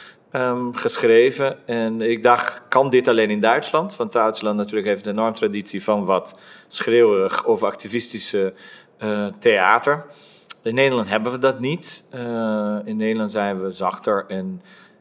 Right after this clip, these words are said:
eh, we relativeren sneller. Eh, we proberen, <laughs> eh, alle hoeken te bekijken en dat niet alles te serieus nemen. En als iemand te hard gaat schreeuwen, dan denken we allemaal, "Ho, ho, ho, doe even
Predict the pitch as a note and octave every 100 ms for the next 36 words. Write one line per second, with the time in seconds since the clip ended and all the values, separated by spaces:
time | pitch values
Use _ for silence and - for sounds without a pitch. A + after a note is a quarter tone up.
0 | _ G2+ G2+ F#2+ G2+ F#2+ G2 F#2+ G2+ G#2
1 | G#2 G2+ F#2+ G#2+ G2+ G2 F#2 F#2 - G2
2 | F#2 F2+ F#2 - F2 G2 F#2+ F#2 F2+ -
3 | - - - C5+ C5 - - - - -
4 | B2 A#2+ A#2+ A#2+ G#2+ A2 - A2 G#2+ G2+
5 | A#2+ A2+ A2+ A2+ G#2 G#2 G2 - A2+ A#2+
6 | - A2+ A2 G2 - - C3+ B2+ B2 G#2+
7 | G#2 G#2+ G#2+ G#2+ G2+ G2+ G2+ G2+ G#2+ G#2
8 | G2 - - - - A2+ A#2+ B2+ A2 -
9 | C#3+ B2 A#2+ C3+ - A#2 - - A#2 A#2
10 | G#2+ G#2+ G#2 A#2 A2+ A2 A#2 A2 G#2+ F#2+
11 | A#2 B2 G2 A2 G#2 G2 G2+ F#2 G#2+ G2+
12 | G#2 F#2+ G2+ F2+